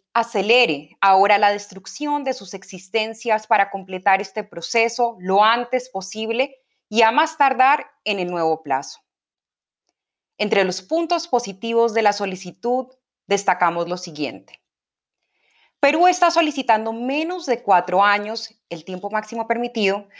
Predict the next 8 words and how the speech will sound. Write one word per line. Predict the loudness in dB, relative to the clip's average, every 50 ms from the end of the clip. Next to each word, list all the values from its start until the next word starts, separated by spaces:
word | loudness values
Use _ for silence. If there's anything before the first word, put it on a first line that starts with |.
| -20 -14 _
para | 2 4 4 4 2 2
completar | 2 2 2 2 -2 -4 -4 0 2 4 4 4 4
la | 4 2
destrucción | 2 2 -2 -14 -16 -16 -14 -14 -10 -8 -4 -4 -4 -4 -6 -8 -6
de | -4 -4
sus | -4 -4 -6 -10 -10
existencias | -12 -12 -10 -12 -12 -8 -4 -4 -4 -4 -4 -2 -2 -2 -2 -2 -4
restantes. | -8 -8 -8 -4 -2 -2 -2 -2 -4 _ _ _ -20 -20 -20